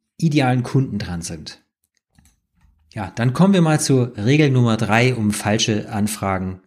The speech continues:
zu verhindern. Und zwar verwende auf deiner Webs-, Webs-, <laughs> verwende auf deiner Webseite, genau,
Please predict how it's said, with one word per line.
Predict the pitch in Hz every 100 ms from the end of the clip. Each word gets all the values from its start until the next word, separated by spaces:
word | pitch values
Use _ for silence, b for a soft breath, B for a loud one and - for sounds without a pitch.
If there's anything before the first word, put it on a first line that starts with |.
| _ -
zu | 117
verhindern. | 110 98 104 92 76 - B B B B B
Und | 117 110
zwar | - 127 175 - _ _ _ _ _ _ _
verwende | - 117 185 220
auf | 147 -
deiner | 127 120 113
Webs-, | 156 - -
Webs-, | 135 - 113 -
<laughs> | 120
verwende | - - 120 135 123
auf | 107
deiner | 107 101 95
Webseite, | 131 - 92 85 87 82
genau, | 139